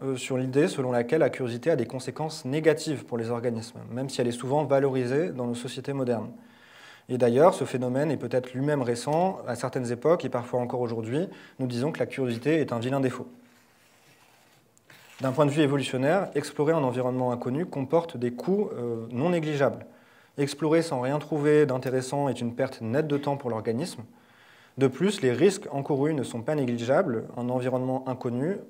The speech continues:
peut dissimuler des, des menaces inconnues. Or, les conséquences néfastes de la curiosité ne sont pas aussi néfastes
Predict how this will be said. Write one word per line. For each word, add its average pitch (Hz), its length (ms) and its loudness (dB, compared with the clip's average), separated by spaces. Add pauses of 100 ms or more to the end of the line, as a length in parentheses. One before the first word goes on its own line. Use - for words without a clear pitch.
(120)
peut 180 120 4
dissimuler 135 500 -2
des, 123 200 -2
des 117 260 -8
menaces 123 500 -4 (140)
inconnues. 120 320 -8 (3000)
Or, - 520 8
les 131 180 0
conséquences 165 680 0
néfastes 156 480 4
de 123 100 -2
la 123 120 4
curiosité 127 480 0
ne 170 80 0
sont 127 180 -6
pas 131 300 0
aussi 180 260 0
néfastes 151 560 2